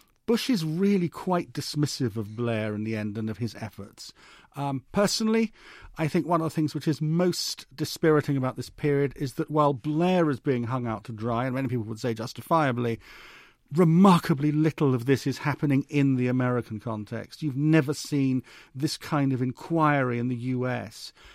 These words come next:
into why Bush and Cheney were allowed to get away with what they did, because they did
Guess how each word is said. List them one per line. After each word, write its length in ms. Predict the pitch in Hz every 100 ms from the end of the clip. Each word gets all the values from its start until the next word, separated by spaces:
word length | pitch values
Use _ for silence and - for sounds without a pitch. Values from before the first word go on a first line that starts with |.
| - -
into 600 | 135 131 - 147 131 127
why 500 | 135 117 151 143 135
Bush 320 | 147 139 -
and 120 | 123
Cheney 380 | - 135 120 120
were 160 | 120
allowed 320 | 123 127 120 113
to 60 |
get 160 | 110 117
away 180 | 113 117
with 140 | 110
what 120 | 113
they 120 | 123
did, 180 | 120 117
because 280 | 127 165 127
they 260 | 135 214 143
did 180 | 123